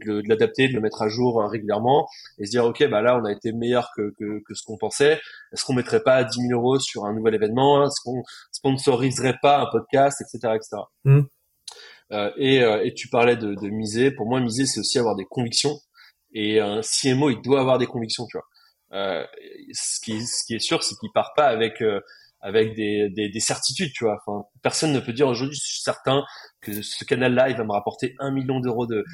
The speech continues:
Speaker 1: de chiffre d'affaires. Non, c'est, c'est pas possible, tu vois. <laughs>
Speaker 2: Ouais.
Speaker 1: Mais, euh, mais par contre, euh,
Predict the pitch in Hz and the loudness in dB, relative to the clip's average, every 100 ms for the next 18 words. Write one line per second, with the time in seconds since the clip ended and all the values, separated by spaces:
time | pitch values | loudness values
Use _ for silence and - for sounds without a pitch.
0 | - - - 123 117 120 135 113 117 110 | -14 -6 -4 -2 -2 0 2 2 2 -4
1 | - - - 113 127 - 127 113 104 - | -6 -12 -10 -6 -4 -4 -6 -6 -6 -10
2 | - 170 - - - - 143 135 123 139 | -18 -18 -20 -20 -18 -4 4 6 6 4
3 | 190 196 131 123 120 139 127 - 160 - | 4 6 6 4 4 2 0 0 -2 0
4 | 120 110 107 107 107 104 104 | 0 2 2 2 2 2 0